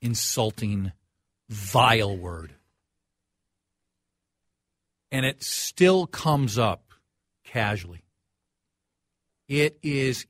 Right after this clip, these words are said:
indefensible for a single person ever use it. And I've had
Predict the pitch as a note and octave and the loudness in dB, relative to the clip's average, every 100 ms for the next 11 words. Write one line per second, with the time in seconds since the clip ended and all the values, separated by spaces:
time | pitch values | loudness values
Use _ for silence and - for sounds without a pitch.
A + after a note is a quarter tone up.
0 | _ - A3 B3+ - A3 F#3 - B2 - | _ 2 4 4 4 6 6 2 -4 -10
1 | _ _ _ _ _ _ _ _ _ _ | _ _ _ _ _ _ _ _ _ _
2 | - D3+ C3 - - A#3 A#3+ A3 - F#3 | 0 2 2 0 2 4 4 2 0 0
3 | E3 C#3+ B2+ B2 A2 - C#3+ C#3 D3+ G#3 | 0 0 -2 0 -2 -4 -2 2 4 4
4 | G3+ F3 D#3 | 4 4 2